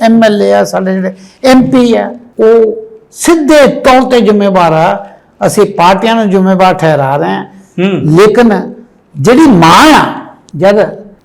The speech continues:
Speaker 1: ਅਸੀਂ ਉਹਨਾਂ ਨੂੰ ਆਪਣੇ ਸਰਪ੍ਰਸਤ ਬਣਾ ਕੇ ਭੇਜਤਾ,
Speaker 2: ਜੀ।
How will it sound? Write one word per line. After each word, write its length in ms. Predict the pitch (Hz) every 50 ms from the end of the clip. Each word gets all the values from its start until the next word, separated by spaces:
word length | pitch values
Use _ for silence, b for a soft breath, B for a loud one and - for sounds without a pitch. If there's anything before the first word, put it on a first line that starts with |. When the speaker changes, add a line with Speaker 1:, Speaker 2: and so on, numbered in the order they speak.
| _ -
Speaker 1:
ਅਸੀਂ 200 | - - 269 294
ਉਹਨਾਂ 240 | 294 269 262 269 277
ਨੂੰ 220 | 269 269 262 262
ਆਪਣੇ 520 | - - - - 220 220 214 208 202 196 - - - - _
ਸਰਪ੍ਰਸਤ 600 | - - - 202 190 196 196 196 190 190 190 202
ਬਣਾ 220 | 185 175 180 175 165
ਕੇ 100 | 165 170
ਭੇਜਤਾ, 420 | 170 185 170 147 143 - 139 139
Speaker 2:
ਜੀ। 480 | 135 127 147 151 147 131 110 - -